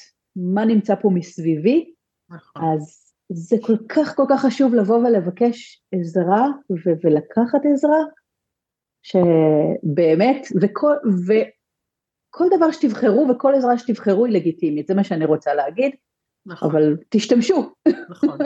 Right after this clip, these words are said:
Speaker 2: תשתמשו. לא סתם, נכון, זה בדיוק ככה. אז אני אומרת, כאילו, ייעוץ,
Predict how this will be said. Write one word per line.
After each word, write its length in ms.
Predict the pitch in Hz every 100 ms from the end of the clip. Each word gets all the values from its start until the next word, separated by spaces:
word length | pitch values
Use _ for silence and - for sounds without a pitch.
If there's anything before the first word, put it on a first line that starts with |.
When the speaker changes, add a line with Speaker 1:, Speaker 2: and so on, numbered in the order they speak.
| 285
Speaker 2:
תשתמשו. 400 | - 208 180 143 120 _ _ -
לא 160 | 220 220
סתם, 240 | 220 180 160
נכון, 340 | - 196 139
זה 80 | 170
בדיוק 360 | 196 208 180 165
ככה. 260 | 156 139
אז 80 | 151
אני 140 | 180
אומרת, 320 | 208 208 208 208
כאילו, 340 | 185 175 170 175 - - - -
ייעוץ, 640 | 202 208 226 269 262